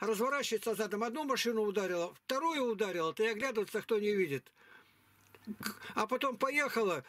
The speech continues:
с-, там, за-, куда заряжает-то, и шанг от-, рванула, и особенно на, на заднюю скорость не каждый умеет делать, развернуться. Вот мы с Витей ездили,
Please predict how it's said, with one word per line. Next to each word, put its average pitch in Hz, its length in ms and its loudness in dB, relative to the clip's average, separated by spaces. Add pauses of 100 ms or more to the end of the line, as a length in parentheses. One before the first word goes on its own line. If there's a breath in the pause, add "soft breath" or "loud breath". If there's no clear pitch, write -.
(200 loud breath)
с-, 165 220 -6
там, 196 220 0
за-, 185 100 0
куда 220 320 2
заряжает-то, 233 720 0
и 175 180 0
шанг 254 400 0
от-, 214 100 -4 (400)
рванула, 240 640 0
и 170 240 -2 (1080 loud breath)
особенно 226 500 2
на, 202 180 2
на 165 680 -2
заднюю 202 420 2
скорость 240 500 0
не 214 120 4
каждый 196 420 2
умеет 180 320 2
делать, 139 340 2
развернуться. 151 760 -2
Вот 151 100 -2
мы 208 140 4
с 214 100 0
Витей 220 320 4
ездили, 170 460 2